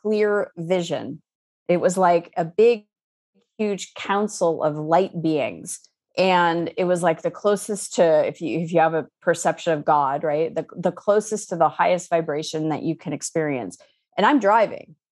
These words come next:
I wasn't on any drugs or anything. I was driving straight, you know, and I hear them say, "Pull over." So I pulled over and it's like,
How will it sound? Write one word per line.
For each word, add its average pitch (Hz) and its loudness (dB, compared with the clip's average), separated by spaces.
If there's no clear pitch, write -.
I 165 2
wasn't 226 0
on 233 2
any 233 0
drugs 202 2
or 147 -4
anything. 135 -8
I 185 4
was 233 2
driving 214 4
straight, 208 2
you 180 -6
know, 165 -4
and 190 4
I 190 4
hear 254 0
them 180 0
say, 175 -2
"Pull 214 0
over." 262 0
So 160 -4
I 160 2
pulled 208 -2
over 202 2
and 175 -4
it's 180 -4
like, 170 0